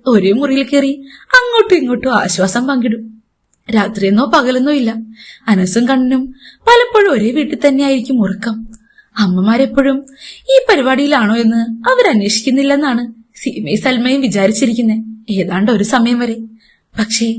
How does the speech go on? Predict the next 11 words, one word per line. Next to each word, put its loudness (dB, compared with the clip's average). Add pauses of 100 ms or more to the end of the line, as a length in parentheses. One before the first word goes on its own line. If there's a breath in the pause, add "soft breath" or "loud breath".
(420 loud breath)
മക്കളതൊക്കെ -2
അറിയുന്നുണ്ടെന്ന് 2 (460 loud breath)
ഞെട്ടലോടെ 2
രണ്ടാളും 0
മനസ്സിലാക്കിയേ. 0 (420)
ആ -2 (160)
കഥയാ 0 (520 soft breath)
ഇനി 2
ഇവിടെ 4
പറയുന്നത് 0
ട്ടോ. -6